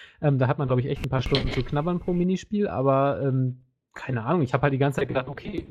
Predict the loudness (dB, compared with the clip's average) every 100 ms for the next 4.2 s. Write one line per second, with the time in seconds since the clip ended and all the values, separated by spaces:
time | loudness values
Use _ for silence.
0 | -6 -4 -4 -8 -6 -4 -2 -2 0 -2
1 | -4 -6 -6 -4 -2 -2 0 0 2 2
2 | 2 2 -2 -2 0 2 4 4 2 0
3 | -2 -2 -2 -2 -4 -4 -4 -6 -6 -6
4 | -8 -12